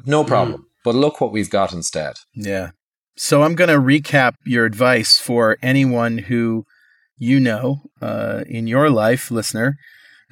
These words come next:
Speaker 3: somebody who might be obese, but yet their blood sugar is good. And they say, "No, my blood sugar is fine," but there's a good chance that their insulin is out of whack.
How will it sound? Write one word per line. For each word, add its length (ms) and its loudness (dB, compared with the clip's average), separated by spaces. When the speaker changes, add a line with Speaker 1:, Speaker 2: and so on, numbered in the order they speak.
Speaker 3:
somebody 460 2
who 120 2
might 240 0
be 160 2
obese, 560 -2
but 160 0
yet 240 4
their 340 2
blood 300 0
sugar 340 2
is 120 0
good. 380 0
And 120 -2
they 80 2
say, 280 2
"No, 180 2
my 140 2
blood 240 0
sugar 320 0
is 100 -2
fine," 460 -2
but 220 -6
there's 240 -2
a 40 -6
good 220 -2
chance 380 0
that 160 -4
their 180 0
insulin 460 -2
is 120 -6
out 160 0
of 120 -10
whack. 380 0